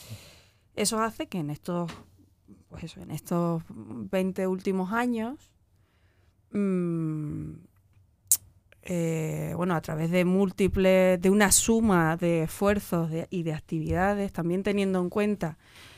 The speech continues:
la dispersión geográfica de Andalucía, que nunca hay que pensar que es prácticamente el ancho de la península,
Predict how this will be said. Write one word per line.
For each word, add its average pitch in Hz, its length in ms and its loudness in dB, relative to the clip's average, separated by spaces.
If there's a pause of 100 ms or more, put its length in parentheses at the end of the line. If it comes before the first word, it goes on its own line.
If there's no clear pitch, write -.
(180)
la 170 140 2
dispersión 175 480 2
geográfica 202 600 0
de 180 60 0
Andalucía, 175 760 -2 (500)
que 175 80 -8
nunca 170 200 0
hay 175 80 0
que 185 100 -4
pensar 180 340 -2
que - 80 -8
es - 60 -8
prácticamente 165 520 -6
el 160 100 -6
ancho 165 280 -8
de 160 80 -8
la 160 80 -8
península, 180 640 -6